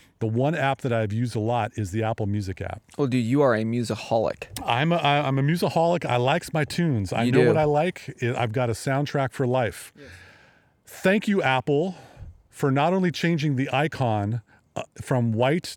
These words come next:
Speaker 1: to red or whatever
Speaker 2: Oh, oh,
Speaker 1: colored
Speaker 2: yeah.
Speaker 1: icon, that's, that's no big thing. But thank you for trying to shove music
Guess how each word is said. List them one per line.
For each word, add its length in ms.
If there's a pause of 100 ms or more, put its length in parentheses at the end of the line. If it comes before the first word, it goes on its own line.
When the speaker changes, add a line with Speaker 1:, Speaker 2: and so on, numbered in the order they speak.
Speaker 1:
to 280
red 420
or 220
whatever 420
Speaker 2:
Oh, 300
oh, 160
Speaker 1:
colored 200
Speaker 2:
yeah. 80
Speaker 1:
icon, 340
that's, 280
that's 280
no 100
big 180
thing. 200 (300)
But 120
thank 260
you 80
for 420 (640)
trying 520
to 400 (340)
shove 680 (140)
music 680